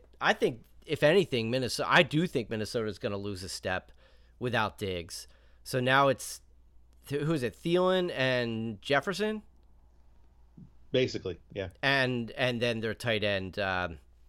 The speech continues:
Speaker 1: Rudolph, who's, like, a hundred years old at this point, but I guess in football years he's okay. Um, yeah, I, I like the Packers. I mean, I think Rodgers, I, and I've heard, probably heard somebody else say this, I think Rodgers is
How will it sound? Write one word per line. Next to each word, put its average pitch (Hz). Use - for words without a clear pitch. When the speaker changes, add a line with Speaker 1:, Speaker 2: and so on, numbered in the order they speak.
Speaker 1:
Rudolph, 123
who's, 92
like, 82
a 95
hundred 92
years 92
old 90
at -
this 87
point, 85
but 82
I 135
guess 123
in 120
football 101
years 90
he's 92
okay. 95
Um, 139
yeah, 165
I, 156
I 170
like 185
the 127
Packers. 123
I 127
mean, 143
I 147
think 143
Rodgers, 127
I, 123
and 127
I've 127
heard, 117
probably 104
heard 107
somebody 110
else 101
say 104
this, 98
I 113
think 104
Rodgers 95
is -